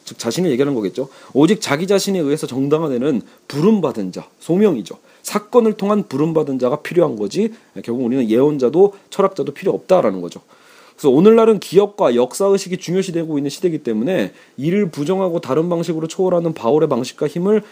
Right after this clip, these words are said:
우리는 놓쳐서는 안 된다라고 바디우는 더 강조합니다. 그러니까 오늘날이 오히려 역사의식과 기억을 더 중시하다 보니까 이런 바울의 방법론이 오히려 생소할 수 있거든요.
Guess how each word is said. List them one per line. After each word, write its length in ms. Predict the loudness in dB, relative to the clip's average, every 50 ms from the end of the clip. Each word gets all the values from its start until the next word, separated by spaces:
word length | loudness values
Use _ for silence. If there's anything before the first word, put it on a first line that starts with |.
| -16 -12 _
우리는 280 | -4 -2 0 0 0 2
놓쳐서는 420 | 0 2 2 2 2 2 2 2
안 80 | 2 0
된다라고 400 | 0 2 2 2 0 0 -2 -2
바디우는 380 | -2 -2 0 0 0 0 0
더 80 | -2 -4
강조합니다. 680 | -4 -2 0 2 4 6 6 4 4 0 -6 -10 -12 -14 _ _ _ _ _
그러니까 100 | -2 0
오늘날이 400 | 0 2 4 4 4 4 4 4
오히려 280 | 2 2 2 0 2 2
역사의식과 500 | 2 0 2 0 -2 -2 -2 -2 -6 -4
기억을 240 | -2 -4 -4 -4
더 80 | -6 -6
중시하다 400 | -6 -4 -2 0 0 2 2 2
보니까 680 | 0 -2 -4 -6 -4 -2 -2 -2 0 0 -2 -4 -4 -8 -14 -20 -12 _
이런 180 | -2 -2 0 0
바울의 320 | 0 2 2 2 2 0
방법론이 440 | -2 -4 -4 -4 -4 -4 -4 -4 -2
오히려 120 | -4 -4
생소할 340 | -4 -4 -6 -4 -2 -4 -4
수 120 | -4 -8
있거든요. 460 | -10 -10 -10 -10 -10 -10 -10 -10 -10